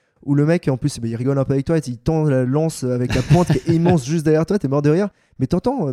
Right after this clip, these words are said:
Speaker 1: c'est, en fait, c'est assez impressionnant, un cheval, euh, aussi haut, euh, qui court sur du bitume, qui galope sur du bitume juste derrière toi, le bruit que ça fait.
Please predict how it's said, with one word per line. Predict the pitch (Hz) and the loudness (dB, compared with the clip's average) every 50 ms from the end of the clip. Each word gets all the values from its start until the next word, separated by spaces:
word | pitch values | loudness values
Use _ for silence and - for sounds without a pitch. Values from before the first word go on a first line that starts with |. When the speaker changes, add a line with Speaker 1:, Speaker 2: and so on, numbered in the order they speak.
| 120 - _ | -8 -10 _
Speaker 1:
c'est, | - - 120 - - | -10 -8 -8 -6 -6
en | 104 | -4
fait, | - 196 - | -4 -4 -4
c'est | - | -4
assez | 107 117 - 104 | -6 -4 -4 -4
impressionnant, | - - 139 147 - - 147 151 156 143 | -4 -4 -4 -4 -2 -2 -2 -2 0 -2
un | 131 123 120 120 | -2 -2 -2 -4
cheval, | 117 - - 156 151 143 | -6 -2 -2 0 2 2
euh, | 135 123 120 - - _ _ _ | 2 0 -2 -4 -10 _ _ _
aussi | _ 139 135 - - - 156 156 _ | _ -2 -2 -2 -4 -8 -8 -4 _
haut, | 165 170 185 196 - _ _ _ _ _ _ - | 4 4 4 2 0 _ _ _ _ _ _ -6
euh, | - 123 | -6 -6
qui | - - - | -6 -8 -10
court | _ - 135 - | _ -2 -2 -2
sur | - - | -2 -6
du | 120 120 127 | -8 -10 -8
bitume, | 117 131 151 160 - 185 185 | -8 -8 -10 -8 -8 -8 -8
qui | 160 - 131 | -8 -6 -2
galope | 143 147 165 170 | 0 0 0 0
sur | - 156 | -4 -6
du | 143 135 139 | -6 -4 -6
bitume | 139 139 - 175 165 | -8 -6 -6 -6 -4
juste | 135 143 165 170 | -4 -6 -6 -2
derrière | 151 151 151 147 | -2 -2 -2 -2
toi, | 143 - 160 175 | -4 -2 -2 0
le | 170 131 117 | 0 0 -2
bruit | 113 123 135 202 | -2 -2 -2 -2
que | - - | -2 0
ça | - 147 | -2 -2
fait. | - - 180 254 | 0 0 -4 -4